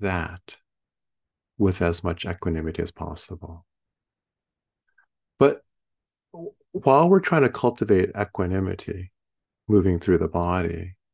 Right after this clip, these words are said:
the primary sort of task and goal, if you will, of this practice is gaining insight into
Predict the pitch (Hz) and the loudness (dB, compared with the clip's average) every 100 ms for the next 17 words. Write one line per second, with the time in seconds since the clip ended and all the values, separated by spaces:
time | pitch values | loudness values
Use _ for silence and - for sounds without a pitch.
0 | _ _ - _ _ _ _ _ _ _ | _ _ -20 _ _ _ _ _ _ _
1 | _ _ _ _ - - - - 170 185 | _ _ _ _ -10 -8 -6 0 4 4
2 | 190 165 123 95 90 95 95 _ _ _ | 6 4 4 0 -2 -8 -16 _ _ _
3 | _ - - 98 90 - _ _ _ - | _ -20 -6 -2 -2 -4 _ _ _ -10
4 | - 120 110 90 85 87 - - _ 190 | 0 2 4 2 -2 -8 -14 -20 _ -8
5 | 139 101 98 104 - 123 107 101 110 101 | -2 0 0 -2 -8 -6 2 6 6 6
6 | 85 85 92 - 90 85 82 85 87 98 | 4 2 -2 -6 -4 -2 -2 -4 -4 -4
7 | 90 85 - 101 101 98 92 - - - | -4 -8 -4 -4 -4 -8 -8 -12 -20 -20
8 | - _ - 110 - 131 127 117 - 120 | -20 _ 0 2 4 4 4 0 -2 0
9 | 123 131 - 95 85 98 - - _ _ | 0 0 -2 -2 -4 -8 -16 -20 _ _
10 | _ _ _ - 123 120 131 - 110 92 | _ _ _ -2 2 4 2 -2 0 0
11 | 82 85 85 | 0 -4 -8